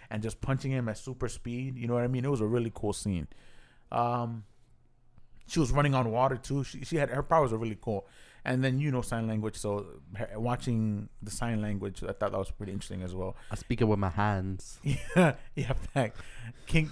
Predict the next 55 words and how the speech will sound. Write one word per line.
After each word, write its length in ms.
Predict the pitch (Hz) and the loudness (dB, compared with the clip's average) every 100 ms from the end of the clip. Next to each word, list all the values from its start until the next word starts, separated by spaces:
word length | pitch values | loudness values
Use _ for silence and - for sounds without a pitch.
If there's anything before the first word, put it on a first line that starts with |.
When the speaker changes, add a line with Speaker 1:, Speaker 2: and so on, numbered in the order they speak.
| - | -6
Speaker 1:
Ki-, 180 | - 135 | -12 4
Kingo 320 | - 185 185 | 8 10 8
too, 180 | 156 202 | 6 2
man. 140 | 147 | 2
His 180 | 131 151 | 2 0
powers 360 | - 214 175 135 | 2 4 4 4
were, 260 | 135 123 - - - - - - - - | 4 4 0 -20 -20 -20 -20 -20 -20 -10
he, 200 | 147 190 | -4 -4
he 240 | 185 170 | -2 -2
could, 260 | 220 202 135 175 | 0 -4 -4 -4
you 100 | 156 | 2
know, 160 | 135 | 4
use, 300 | 131 151 147 | 4 2 0
um, 480 | 127 117 104 98 92 - - - - - - - - - - - - - - - - | 2 2 2 -2 -4 -8 -14 -18 -20 -20 -20 -20 -20 -20 -20 -20 -20 -20 -20 -18 -2
throw 160 | 139 | -2
cosmic 460 | 127 113 120 123 127 | 0 0 0 0 -4
force 260 | - 113 117 | -2 0 2
blasts 380 | - 113 120 120 | 2 0 2 0
out 80 | |
of 40 | 110 | 0
his 140 | 107 | -2
hands, 320 | 107 120 127 | -2 -2 -2
you 80 | 127 | -2
know 60 | 123 | 0
what 100 | 123 | 0
I 60 | |
mean? 260 | 123 127 139 - - | 0 -2 -4 -6 -4
Speaker 2:
Mm-hmm. 220 | 98 101 | -2 0
Speaker 1:
Not 160 | 123 | -2
just 140 | 127 - | -2 -4
a 40 | |
little 220 | 113 113 | -2 -2
pew 180 | 135 - | -4 -10
pew, 340 | - 392 370 233 | 4 6 6 2
you 60 | 135 | -2
know, 100 | 120 | -2
but 100 | 117 | -4
he 80 | 120 | -2
could 140 | 110 | -2
actually 240 | 117 - | -2 -4
generate 440 | 95 107 117 127 147 | -6 -2 0 0 -4
it, 80 | 151 | -6
like, 120 | 98 | -6
almost 140 | 113 | 0
Speaker 2:
<laughs> 160 | 143 - | 0 0
Speaker 1:
like 100 | 104 | 0
a, 20 | |
Speaker 2:
Little 120 | 117 - | 0 4
pew 160 | - 330 | 6 8
pew. 340 | 135 - - | 6 6 4
Speaker 1:
yeah, 120 | 147 | 6
like 160 | 131 127 | 4 4
a 20 | |
little 160 | 131 131 | 2 2
Kamehameha, 680 | 135 131 131 127 123 139 | 2 4 4 4 2 0